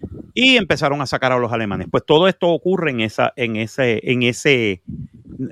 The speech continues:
en ese background. Y básicamente, pues, tenemos a Tammy Corpi que está buscando oro, encuentra oro, eh,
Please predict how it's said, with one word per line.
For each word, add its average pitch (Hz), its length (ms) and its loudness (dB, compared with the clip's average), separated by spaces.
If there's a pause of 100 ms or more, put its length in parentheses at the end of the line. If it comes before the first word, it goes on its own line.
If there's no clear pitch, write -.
(260)
en 131 180 -2
ese 135 240 2
background. 95 560 -2 (800)
Y 123 320 2
básicamente, 165 720 0
pues, 143 200 -2
tenemos 135 340 2
a 156 40 6
Tammy 160 240 2
Corpi 220 360 2
que 139 80 2
está 135 160 2
buscando 147 480 0
oro, 190 340 4 (100)
encuentra 170 800 2
oro, 139 380 2 (1120)
eh, 113 680 2